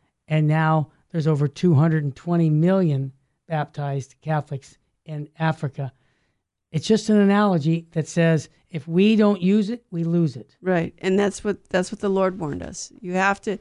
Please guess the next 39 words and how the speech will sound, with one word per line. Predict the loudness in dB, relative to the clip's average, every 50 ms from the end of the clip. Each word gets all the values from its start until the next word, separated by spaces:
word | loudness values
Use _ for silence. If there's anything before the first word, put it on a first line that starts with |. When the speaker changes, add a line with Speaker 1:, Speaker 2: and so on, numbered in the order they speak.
| _ -20 -20 -20 _ _ _
Speaker 2:
you | 0 2
have | 2 2 2 2
to | 0 0
avail | 2 2 2 2 4 4
yourself | 2 0 0 0 -2 -2 -2 -4
of | -10 -10
the | -10 -10
grace | -8 -6 -4 -4 -4 -4 -6
he | -8 -10
gives. | -10 -10 -8 -8 -8 -10 -12 -14 _ _ _ _ _ _ _ _ -2
And, | -2 0 0 0 -2 -4 -6 _ _ _
and, | -8 -8 -6 -4
you | -2 0
know, | 0 2
the | 0 0
sacramentals | 0 0 -2 -2 -2 -2 -4 -2 0 -2 -2 0 -2 -4 -2 -4
of | -4 -4
the | -6
church | -4 -4 -4 -4 -2 -2
and | -2 -2 -2
the, | -4
the | -4 -6 -8 -6
brown | -2 -2 -2 0 -2 -4
scapular | -4 -4 -6 -6 -4 -6 -6 -6
is | -6 -4
Speaker 1:
Yeah. | -2 -4
Speaker 2:
a | -4
sacramental. | -4 -4 -4 -6 -4 -4 -2 -2 0 0 0 -2 -2 -4 -4 -4 -8 -16 -20 -20 _ _ _
These | 0 0 2 4
are | 4 6 6
not | 6 6 4 4 2 2
good | 2 2 4 4
luck | 4 2 2 0
charms. | -2 -4 -4 -2 -2 -4 -2 -2
It's | -2 -2 0 0
not | 2 2 2 0
superstition. | 0 -2 -2 -2 0 -2 -2 -2 0 -2 -2 0 -2 -2 -2 -4
It's | -4 -4 -2
not, | 2 4 4 2 2